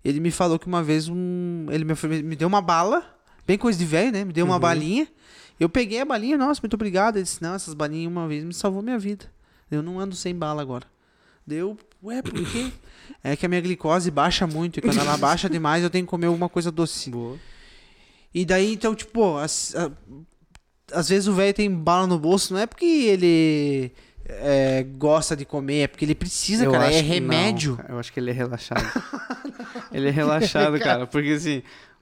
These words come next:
Speaker 2: o velho desgraçado tem insulina de graça no postinho, cara.
Speaker 1: Não, cara, não é isso, é uma outra parada.
Speaker 2: Mas tem a insulina ao contrário, que é pro, pra quando precisa de doce, cara.
Speaker 1: É uma outra parada, tipo assim, o, é, é,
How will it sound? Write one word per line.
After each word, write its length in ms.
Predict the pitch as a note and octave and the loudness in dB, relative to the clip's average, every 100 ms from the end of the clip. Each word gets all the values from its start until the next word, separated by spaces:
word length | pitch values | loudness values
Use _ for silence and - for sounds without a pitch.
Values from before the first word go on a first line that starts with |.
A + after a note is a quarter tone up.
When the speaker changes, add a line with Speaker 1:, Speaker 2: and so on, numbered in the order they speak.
| _ | _
Speaker 2:
o 200 | E3 F3+ | 0 2
velho 360 | D3 C3+ B2 B2 | 2 2 2 0
desgraçado 580 | B2+ B2 B2 - B2+ A#2+ | -2 -2 -2 0 -2 -2
tem 280 | - E3 F#3+ | 0 0 2
insulina 500 | G3 - F3 E3+ F#3+ | -2 0 0 2 0
de 100 | E3 | 0
graça 380 | C#3+ D#3 G3 - | 0 2 0 0
no 100 | D3+ | -2
postinho, 480 | C#3+ C#3 - C3 F3+ | -2 -2 -2 0 2
cara. 300 | G3 - G3 | 4 4 2
Speaker 1:
Não, 240 | G#3 B3 | 0 -4
cara, 320 | A3+ A3 G3+ G3 | -4 -2 -2 -2
não 180 | F#3 E3 | -2 0
é 120 | G3 | 2
isso, 300 | G3+ G3 G3+ | 2 0 0
é 40 | |
uma 120 | F#3+ | 0
outra 260 | F3+ G3 B3 | 2 2 2
parada. 320 | A3+ G#3 F3 | -2 -6 0
Speaker 2:
Mas 180 | F#3+ F#3+ | 0 0
tem 320 | C3+ F#3 G#3 | 0 0 2
a 80 | A3 | 2
insulina 480 | G3 - F3+ E3 D#3+ | 0 0 0 2 2
ao 60 | D#3 | 0
contrário, 500 | D3+ C#3+ C#3+ C#3 C3 | -2 -2 0 0 0
que 100 | - | 0
é 100 | C3+ | -2
pro, 260 | B2+ C3 A#2+ | 0 -2 -2
pra 160 | C3 | -6
quando 320 | - C3 B2 | -4 -4 -4
precisa 340 | A#2+ - B2+ A#2+ | -8 -6 -4 -4
de 160 | A#2 | -4
doce, 360 | G#2+ A2+ B2 - | 0 0 0 -6
cara. 200 | - A#2+ | -14 -8
Speaker 1:
É 120 | C#3 E3 | 0 2
uma 160 | F3 | 4
outra 240 | F3+ F#3+ G#3 | 4 2 2
parada, 360 | G3 F3 D#3+ | 2 2 0
tipo 160 | - E3+ | -4 -4
assim, 180 | - F3+ | -2 0
o, 360 | D#3+ D3+ C3+ | 0 0 -2
é, 80 | C#3 | -4
é, 640 | D3 C#3 C3 C3 B2+ B2+ | -4 -2 -2 0 -2 -4